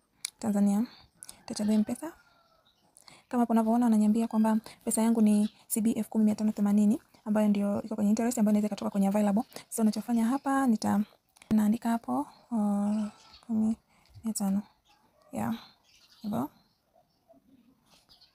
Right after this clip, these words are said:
Hapa pia imeshanipa convert kwamba nitapata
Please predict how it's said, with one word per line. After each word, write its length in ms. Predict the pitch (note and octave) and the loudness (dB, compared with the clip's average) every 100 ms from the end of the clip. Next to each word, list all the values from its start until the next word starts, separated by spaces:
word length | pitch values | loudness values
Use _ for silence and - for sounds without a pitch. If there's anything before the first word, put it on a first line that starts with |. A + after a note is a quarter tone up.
| _ _ - - - _ | _ _ -20 -20 -20 _
Hapa 180 | A3+ A3+ | -6 -2
pia 120 | A3 | 2
imeshanipa 440 | G#3 - A3 A3 | 0 2 0 0
convert 360 | G#3+ G3+ A3 - | -4 -2 -2 -2
kwamba 160 | G#3 | 0
nitapata 480 | G#3 G#3 A3 A3 A3 | 0 -2 -6 -2 -2